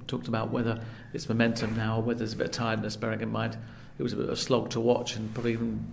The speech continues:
bigger slog to play against Chelsea. And then, of course, the hundred twenty minutes plus penalties. He was on the front foot and talked about, you know, one down, three to go. I think that's probably what they're all talking about. And he said the players are all talking about that. So I think the mentality comes in here. And one point I made to somebody before we came in today was that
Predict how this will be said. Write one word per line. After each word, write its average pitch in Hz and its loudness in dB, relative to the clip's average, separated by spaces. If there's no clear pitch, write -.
bigger - 6
slog 117 0
to - -4
play 127 0
against 113 -2
Chelsea. 110 -2
And 113 -4
then, 117 -4
of 120 -6
course, 120 -6
the - -12
hundred 120 -4
twenty 120 -2
minutes 117 0
plus 113 -8
penalties. 131 -2
He 156 10
was 139 8
on 135 6
the 120 6
front 120 4
foot 127 2
and - -2
talked 135 0
about, 120 0
you 120 0
know, 107 2
one 120 4
down, 117 4
three 127 -2
to 117 -4
go. 120 -2
I - -6
think 143 2
that's - 0
probably 127 2
what 117 4
they're 117 4
all 120 4
talking 131 0
about. 98 -2
And 117 -2
he 127 2
said - 2
the - -4
players 131 6
are - -2
all - 0
talking - -8
about 104 -6
that. 104 -4
So - -8
I 117 -2
think 165 0
the - -6
mentality 127 2
comes 113 -4
in 107 0
here. 107 -2
And 113 -2
one 170 6
point 139 4
I - 4
made 120 6
to - -2
somebody 117 2
before 120 -2
we 113 0
came 117 2
in 110 -2
today 135 -2
was 127 -2
that 165 2